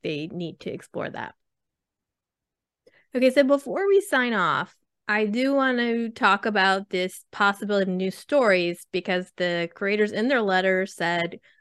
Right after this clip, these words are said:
"We hope to be telling more Karate Kid stories with you down the line, because we all know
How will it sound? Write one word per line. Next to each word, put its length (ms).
"We 100
hope 220
to 60
be 100
telling 580
more 360
Karate 360
Kid 140
stories 300
with 140
you 120
down 300
the 100
line, 640
because 300
we 120
all 220
know 380